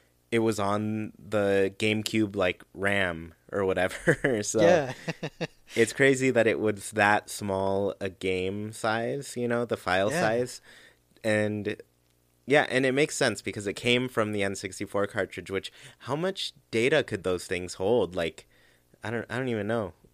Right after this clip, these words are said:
Speaker 1: <laughs>
Speaker 2: It was, I, I, what I remember, it was kilobytes. <laughs> So it was, it wasn't
Speaker 1: That's
Speaker 2: much.
Speaker 1: crazy.
Speaker 2: <laughs>
Speaker 1: Yeah,
Speaker 2: So,
Speaker 1: that is
Speaker 2: you know,
Speaker 1: insane.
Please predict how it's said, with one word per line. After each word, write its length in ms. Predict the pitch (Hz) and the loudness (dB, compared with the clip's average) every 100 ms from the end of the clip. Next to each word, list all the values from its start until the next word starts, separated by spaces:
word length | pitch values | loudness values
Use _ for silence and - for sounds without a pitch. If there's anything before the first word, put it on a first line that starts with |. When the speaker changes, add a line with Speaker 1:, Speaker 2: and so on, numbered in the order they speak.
| - | -12
Speaker 1:
<laughs> 120 | - | 0
Speaker 2:
It 140 | 156 | 2
was, 280 | 196 202 - | 4 2 0
I, 100 | 151 | -4
I, 300 | 160 185 175 170 - - | -4 0 0 0 -8 -2
what 120 | 151 | 0
I 60 | 180 | 2
remember, 400 | 233 208 208 196 | 2 0 0 2
it 100 | 170 | 4
was 240 | 175 - | 4 2
kilobytes. 760 | - 160 147 127 117 127 - - - | -2 2 2 0 -6 -8 -14 -12 -10
<laughs> 160 | 147 151 | -4 -4
So 260 | - 139 135 - - - - | -2 -4 -6 -18 -20 -18 -2
it 80 | |
was, 320 | 143 156 101 151 | 2 2 0 0
it 60 | |
wasn't 240 | 151 156 117 | 4 4 4
Speaker 1:
That's 60 | |
Speaker 2:
much. 140 | 120 - | 0 -2
Speaker 1:
crazy. 480 | 98 90 80 78 - 165 - | 0 0 -4 -12 -12 -14 -4
Speaker 2:
<laughs> 80 | 175 170 - 165 - - _ _ _ - | -4 -4 -6 -8 -10 -20 _ _ _ -8
Speaker 1:
Yeah, 220 | 110 104 | 0 4
Speaker 2:
So, 100 | 92 | 6
Speaker 1:
that 240 | 220 123 - | 8 8 4
is 160 | 127 | 2
Speaker 2:
you 60 | 208 | 2
know, 120 | 160 | 2
Speaker 1:
insane. 500 | 151 - 82 - 101 | 0 -4 -8 -8 -14